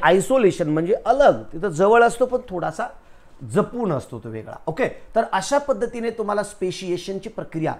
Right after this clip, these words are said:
जे जाती उद्भव जो होत जातो, जे टप्प्याटप्प्याटप्प्याने जे जाती निर्माण होतात प्राण्यामध्ये असेल, वनस्पतीमध्ये असेल, या सर्व पॉइंट यामध्ये तुम्हाला व्यवस्थितरित्या सांगण्याचा प्रयत्न केलेला आहे.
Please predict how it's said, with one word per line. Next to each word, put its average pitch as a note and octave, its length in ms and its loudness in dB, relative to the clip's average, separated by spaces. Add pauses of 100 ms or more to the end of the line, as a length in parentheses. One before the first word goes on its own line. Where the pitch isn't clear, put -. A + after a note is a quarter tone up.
जे D#3+ 100 -4
जाती D#3 360 0
उद्भव G#3 420 -2
जो G3+ 120 0
होत D#3+ 260 -2
जातो, C3 280 -8 (520)
जे F3 80 2
टप्प्याटप्प्याटप्प्याने G3+ 1040 -2
जे F3+ 120 -6
जाती D#3 440 2
निर्माण G#3+ 340 4
होतात F3 280 0
प्राण्यामध्ये D#3 560 -4
असेल, C#3+ 240 -6
वनस्पतीमध्ये B2+ 720 -6
असेल, A#2 300 -2 (320)
या D3+ 160 4
सर्व A#3+ 440 10
पॉइंट C#3+ 360 -2
यामध्ये B2 640 0 (260)
तुम्हाला D3 420 2 (360)
व्यवस्थितरित्या F3 840 0
सांगण्याचा B2+ 500 -6
प्रयत्न B2+ 340 -8
केलेला A#2+ 500 2 (260)
आहे. A2 320 4